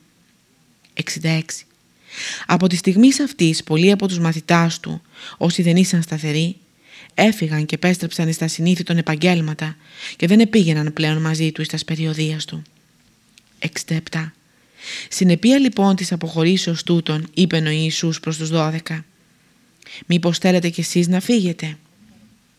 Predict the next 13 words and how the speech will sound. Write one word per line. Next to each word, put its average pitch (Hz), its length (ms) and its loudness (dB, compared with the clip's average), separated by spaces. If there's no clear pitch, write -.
Εξήντα - 360 -6
οκτώ. 156 380 -12
Εις 185 120 -4
την 202 120 2
ερώτηση 247 420 2
λοιπόν 190 320 2
ταύτην 165 520 -2
απήντησεν 165 580 -2
εις 160 140 -6
αυτόν 165 360 -4
ο 160 60 -2
Σίμων 160 400 -4
Πέτρος, 160 600 -6